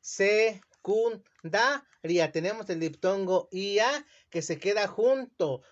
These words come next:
Una vocal débil más una vocal fuerte. Tenemos la palabra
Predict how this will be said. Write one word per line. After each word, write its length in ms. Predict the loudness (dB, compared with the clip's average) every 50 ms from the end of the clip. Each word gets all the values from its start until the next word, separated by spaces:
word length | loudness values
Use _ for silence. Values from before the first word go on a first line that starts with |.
| _ -8
Una 200 | -4 -2 -2 -2
vocal 380 | -2 -2 -2 0 2 2 2 2
débil 360 | 2 2 2 2 2 -2 -2
más 160 | -4 -6 -6
una 160 | -6 -4 -2
vocal 460 | -2 -2 -2 -2 0 0 0 0 0 -4 _ _ _ _
fuerte. 720 | _ _ 0 4 6 6 6 4 2 -2 -4 -6 -6 -6 _ _ _ _ _
Tenemos 380 | 0 0 2 2 0 0 0 0
la 160 | 0 0 0
palabra 500 | 0 2 4 4 4 2 2 0 -2